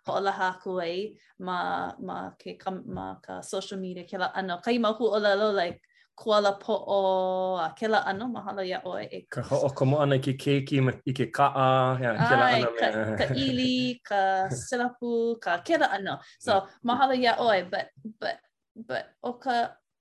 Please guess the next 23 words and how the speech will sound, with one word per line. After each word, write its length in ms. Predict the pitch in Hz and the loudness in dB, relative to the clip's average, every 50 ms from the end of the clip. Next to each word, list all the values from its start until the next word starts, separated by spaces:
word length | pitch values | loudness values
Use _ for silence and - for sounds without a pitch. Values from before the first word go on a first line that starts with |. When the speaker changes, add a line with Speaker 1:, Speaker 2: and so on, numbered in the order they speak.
| _ _ _ _ _ _ - | _ _ _ _ _ _ -2
Speaker 1:
ʻoia 220 | 233 247 262 277 - | -2 0 0 0 -2
iʻo, 460 | - 277 277 - - 175 170 165 180 | -4 -6 -8 -6 -4 -4 -4 -4 -4
ma 100 | 180 180 | -6 -6
hope 240 | 190 233 240 240 277 | -6 -6 -6 -4 -4
o 120 | 269 262 | -4 -4
ka 120 | 262 - 254 | -4 -8 -8
hanau 400 | - 254 247 240 247 254 254 254 - | -4 -2 -2 0 0 0 -2 -2 -4
ʻana, 320 | - 190 180 175 175 180 185 185 180 _ _ _ _ _ - | -8 -8 -8 -8 -10 -10 -10 -12 -16 _ _ _ _ _ -10
me 100 | 220 226 | -8 -4
he 120 | 226 247 247 | -4 -2 -2
me, 160 | 247 247 - - _ _ - | -2 -2 -4 -8 _ _ -6
i 120 | 220 233 | -4 -4
nā, 200 | 226 220 202 196 196 202 202 202 202 208 _ _ _ _ _ _ _ _ _ _ - - - - - | -2 -2 -2 -2 -2 -4 -6 -8 -10 -14 _ _ _ _ _ _ _ _ _ _ -20 -20 -20 -12 -10
um, 500 | - - - - - - - - - - _ _ _ _ _ _ - - - _ _ _ _ _ _ _ _ _ _ - | -8 -8 -8 -8 -10 -12 -12 -14 -16 -18 _ _ _ _ _ _ -20 -20 -20 _ _ _ _ _ _ _ _ _ _ -4
noʻonoʻo 540 | 220 240 208 - 233 233 240 240 - 240 226 | -4 -2 -2 0 0 0 0 0 -2 -4 -4
māua, 480 | 208 196 190 185 190 190 202 220 233 247 254 247 | -2 0 2 2 2 0 0 -2 -2 -2 -4 -4
he 100 | 226 208 196 | -6 -10 -8
mea 280 | 196 190 190 190 185 | -6 -6 -4 -4 -4
nui 420 | 185 180 180 185 185 185 190 233 233 | -6 -6 -8 -8 -8 -8 -10 -10 -10
ka 140 | - - | -10 -8
ʻōlelo 340 | - 233 220 220 214 220 220 | -6 -4 -4 -4 -4 -4 -6
Hawaiʻi 480 | - 226 220 208 208 220 - - 247 247 | -8 -8 -10 -8 -8 -10 -8 -10 -10 -10
ʻana, 300 | - 254 277 320 359 392 | -8 -8 -8 -6 -6 -6